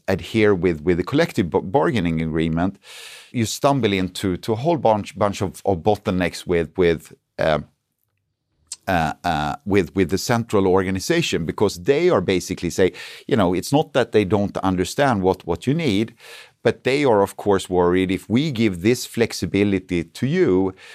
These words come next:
immediately, um, a Volvo or, or an A B B will start and come for the same. And, and we get stuck to some extent in our, uh, regulation. We, I think, uh,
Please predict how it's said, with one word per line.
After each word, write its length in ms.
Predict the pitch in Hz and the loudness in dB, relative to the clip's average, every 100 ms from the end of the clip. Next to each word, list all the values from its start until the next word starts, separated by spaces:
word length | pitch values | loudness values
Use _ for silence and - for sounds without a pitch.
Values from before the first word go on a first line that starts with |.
| - - - | -20 -14 -4
immediately, 1040 | 104 110 147 139 123 101 98 92 90 92 | -2 0 0 0 -2 -2 -2 0 2 2
um, 220 | 87 85 | 0 -4
a 80 | - | -6
Volvo 440 | 90 110 127 123 107 | 0 2 4 2 0
or, 480 | 98 92 92 90 | 0 2 2 2
or 340 | 90 - 90 92 | 0 0 2 2
an 140 | 92 | 0
A 140 | - 104 | -2 -2
B 180 | 87 98 | 0 0
B 460 | 135 147 104 98 | 0 0 0 0
will 220 | 95 95 | 0 0
start 380 | 87 - 98 92 | 0 0 0 0
and 160 | 95 92 | -4 -4
come 280 | 101 98 92 | -2 -2 -2
for 180 | - | -4
the 140 | 92 95 | -2 -2
same. 520 | - 135 82 87 95 - - - - _ | 0 0 0 -2 -4 -10 -20 -20 -20 _
And, 240 | 101 98 - | -2 -2 0
and 400 | 95 98 92 82 - - | -2 0 0 -4 -12 -10
we 360 | 110 117 147 | -2 0 0
get 280 | 135 127 - | 0 -2 -4
stuck 1000 | - - - - - _ - 120 - - - | -10 -8 -8 -10 -16 _ -2 -2 -2 -14 -10
to 100 | 110 | -8
some 300 | - 139 127 | -2 0 0
extent 640 | 98 - 98 95 98 - | -2 -4 -2 0 -2 -6
in 180 | - 98 | -4 -4
our, 440 | - 101 95 90 95 - | 0 2 4 2 -4 -10
uh, 300 | 85 78 78 - | -4 -2 -2 -2
regulation. 840 | 92 95 95 95 92 - 58 69 | 0 0 2 2 2 -2 -6 -2
We, 220 | 90 87 - | 0 0 0
I 160 | 95 95 | 0 0
think, 580 | - 131 117 117 - - | 0 -2 -2 -2 -2 0
uh, 140 | 90 | 0